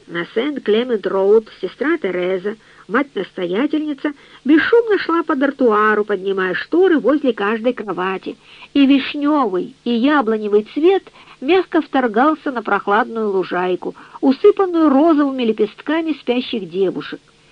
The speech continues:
Их дыхание тихо замирало на полураскрытых росистых губах.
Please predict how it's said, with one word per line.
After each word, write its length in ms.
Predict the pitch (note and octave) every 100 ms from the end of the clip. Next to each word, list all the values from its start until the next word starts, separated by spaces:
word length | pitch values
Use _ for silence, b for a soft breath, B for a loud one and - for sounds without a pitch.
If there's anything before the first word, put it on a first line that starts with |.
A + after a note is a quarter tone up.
| B B B B
Их 240 | B3 G3
дыхание 760 | A#3+ - D4 D#4+ D4+ G3 E3
тихо 460 | - - E4 - C4
замирало 560 | B3+ A#3+ A#3 C#4 C4+ B3+
на 140 | A3
полураскрытых 1040 | A3 D#4 D#4 C4 A3+ - G3 C4+ D4 B3 A3
росистых 680 | F#3+ F3+ B3+ B3 - G3
губах. 600 | E3 F3 D#3+ E3+ F3 E3+